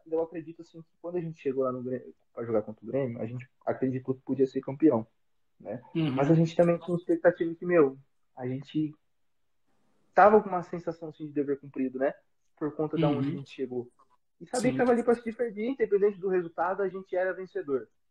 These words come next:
Speaker 1: Por tudo que a gente
Speaker 2: Sim.
Speaker 1: fez, pelas mínimas condições que a gente tinha, assim, apesar de eles darem condição pra gente mais comparado com o Grêmio, né? Então a gente já tinha esse, essa mentalidade, meu, independente da situação, assim, ó, a gente é vencedor, cara.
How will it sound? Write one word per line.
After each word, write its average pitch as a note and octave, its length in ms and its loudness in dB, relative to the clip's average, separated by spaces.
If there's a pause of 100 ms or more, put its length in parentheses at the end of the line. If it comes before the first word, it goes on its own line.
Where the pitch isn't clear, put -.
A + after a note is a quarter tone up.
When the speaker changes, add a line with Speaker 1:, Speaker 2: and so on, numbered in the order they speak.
(320)
Speaker 1:
Por D3 100 -20
tudo F3+ 180 -16
que - 80 -8
a E3 40 -2
gente E3 240 -4
Speaker 2:
Sim. D#3 120 0
Speaker 1:
fez, F3 320 4 (600)
pelas D3+ 300 0
mínimas E3+ 340 -4
condições D#3+ 400 -10
que D#3 60 -10
a D3+ 40 -8
gente D#3 300 -14
tinha, D#3+ 220 -8
assim, D3 280 -8
apesar C#3 400 2
de C#3+ 80 -10
eles C#3 160 -12
darem D3 240 2
condição C#3+ 320 -14
pra C3+ 160 -6
gente C3+ 180 -12
mais C3+ 140 -8
comparado C3 460 0
com D#3 140 -8
o C3+ 60 -10
Grêmio, C3+ 300 -2 (720)
né? A#2+ 260 -8 (440)
Então D3+ 320 -4
a D#3 80 2
gente E3 240 -8
já F#3 120 4
tinha G#3+ 300 -2
esse, G#3+ 240 -4
essa D#3+ 200 -6
mentalidade, D#3+ 580 0
meu, D#3 200 2
independente D#3 560 -10
da E3+ 100 -4
situação, D3 480 -6
assim, C#3+ 220 -6
ó, D3 200 6 (440)
a C3 80 -12
gente C3+ 280 -2
é C#3 100 6
vencedor, C3 580 -2
cara. G#2 160 -6